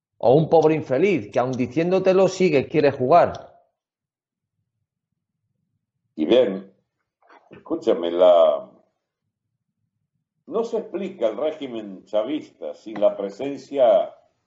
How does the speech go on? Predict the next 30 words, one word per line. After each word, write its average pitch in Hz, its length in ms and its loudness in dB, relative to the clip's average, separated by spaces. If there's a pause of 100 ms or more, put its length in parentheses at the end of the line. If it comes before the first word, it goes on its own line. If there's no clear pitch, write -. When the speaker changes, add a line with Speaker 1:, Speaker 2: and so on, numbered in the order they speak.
(180)
Speaker 2:
amistosa 117 800 -6
y 101 80 -10
vigilante 101 1000 -6 (600)
de 127 600 -10
la 92 720 2
llamada 98 1040 -6 (560)
mud, 151 340 -4
Mesa 120 360 -10
de 98 120 -16
Unidad 95 320 -2
Democrática. 113 800 -2
Son 254 180 -10
los 262 180 -8
partidos 180 680 -8 (540)
de 127 100 -10
la 127 160 -2
vieja 120 580 -8
etapa 143 800 -4 (420)
de 104 100 -14
la 104 100 -10
llamada 120 440 -6
Cuarta 139 400 -4
República. 98 840 -14
Así 135 200 -16
la 151 100 -4
bautizó 98 560 -10
Chávez, 131 360 -4
así 107 240 -12
se 113 200 -20
quedó. 123 400 -6